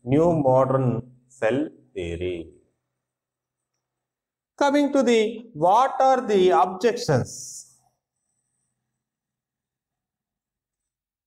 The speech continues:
These are the cell theories and, uh, points which are present in the cell theory, new modern cell theory.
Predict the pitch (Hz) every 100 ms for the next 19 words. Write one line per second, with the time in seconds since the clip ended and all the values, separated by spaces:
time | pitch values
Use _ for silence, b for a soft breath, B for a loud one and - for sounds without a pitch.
0 | _ _ _ _ _ _ _ _ _ -
1 | 151 233 254 247 247 247 208 202 240 214
2 | 208 202 202 202 - 151 165 156 156 156
3 | 151 _ _ 165 185 226 226 185 190 180
4 | 165 156 175 170 170 165 165 147 147 156
5 | 151 135 131 135 151 147 143 135 131 -
6 | 123 131 135 117 113 113